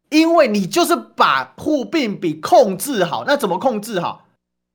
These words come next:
资源投下去就控制好了啊。谈了半天还不是跟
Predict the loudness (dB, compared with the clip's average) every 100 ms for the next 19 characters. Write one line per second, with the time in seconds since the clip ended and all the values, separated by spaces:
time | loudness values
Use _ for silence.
0 | -2 4 6 4 4 4 6 6 2 0
1 | -2 2 2 0 -4 -4 -2 -2 -2 -2
2 | -2 -6 _ _ _ _ _ _ _ _
3 | _ _ _ _ -4 2 2 2 0 2
4 | 0 2 -2 -4 -2